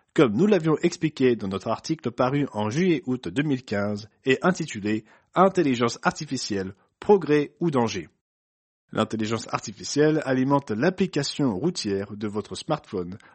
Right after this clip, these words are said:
lorsque vous vous déplacez dans les embouteillages et elle décide des résultats de recherche à vous proposer lorsque vous faites des achats sur Amazon. Mais ces derniers mois, les actualités ont été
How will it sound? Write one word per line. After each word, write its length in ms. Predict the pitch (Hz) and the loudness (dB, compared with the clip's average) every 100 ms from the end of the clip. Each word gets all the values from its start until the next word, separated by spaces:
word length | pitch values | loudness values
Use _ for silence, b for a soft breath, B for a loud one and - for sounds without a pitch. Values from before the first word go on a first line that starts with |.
| - | 0
lorsque 340 | 120 156 - | 4 4 2
vous 200 | 139 143 | -4 -2
vous 100 | 160 | 0
déplacez 720 | 156 208 185 165 - 170 165 - | 2 2 2 -2 2 2 2 -2
dans 180 | - 117 | -6 -2
les 200 | 107 120 | 0 0
embouteillages 720 | 175 160 - 101 92 92 92 b b - | 0 0 0 -2 -4 -6 -8 b b 0
et 80 | 120 | 2
elle 140 | 117 | 4
décide 400 | 127 131 180 190 | 2 0 -2 -2
des 200 | 110 113 | 0 0
résultats 600 | 110 190 175 175 - 156 | 4 4 2 -4 0 0
de 120 | 107 | 0
recherche 560 | 95 101 - 143 143 - - | -4 -6 -2 -4 -4 -6 -4
à 100 | 131 | -2
vous 140 | 135 | 0
proposer 560 | - 190 156 117 98 - b - | 0 2 2 0 -4 -6 b -2
lorsque 380 | 113 202 208 131 | 4 4 2 -4
vous 120 | 104 | -4
faites 280 | - 156 107 | -2 -2 -2
des 240 | 90 95 | -8 -6
achats 400 | 85 - 160 160 | -6 -2 0 0
sur 240 | - - 117 | -4 -2 0
Amazon. 440 | 131 110 98 82 76 - _ _ _ _ | 2 0 -2 -8 -10 -20 _ _ _ _
Mais 240 | 117 147 120 | 0 0 0
ces 160 | 143 | 0
derniers 320 | 143 202 170 | 2 4 4
mois, 300 | 117 95 87 b b b - | 2 0 -4 b b b 2
les 240 | 123 135 | 4 6
actualités 640 | 220 208 170 147 160 160 - | 4 4 2 2 2 2 0
ont 100 | 123 | -8
été 380 | 113 123 - 151 | -4 -2 2 2